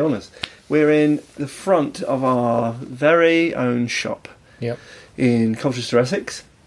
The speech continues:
Speaker 1: Best Days Vintage. If you wanna find us, you'll find us at forty Old Lane, Colchester,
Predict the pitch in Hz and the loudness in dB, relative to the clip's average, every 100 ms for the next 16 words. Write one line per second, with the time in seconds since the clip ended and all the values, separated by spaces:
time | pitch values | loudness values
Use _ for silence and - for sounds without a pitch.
0 | _ - - 151 147 139 117 156 151 180 | _ -14 0 0 2 2 2 0 2 2
1 | 180 - - - - - - - - - | 0 -4 -10 -20 -20 -20 -20 -20 -20 -10
2 | 196 202 135 - 170 151 113 113 - 147 | -2 0 0 2 4 4 2 -2 0 0
3 | 135 160 151 139 151 170 160 156 143 139 | 0 0 -2 -2 0 2 4 4 4 4
4 | 160 139 135 170 160 127 - 104 101 | 4 4 2 2 2 -2 -6 -6 -8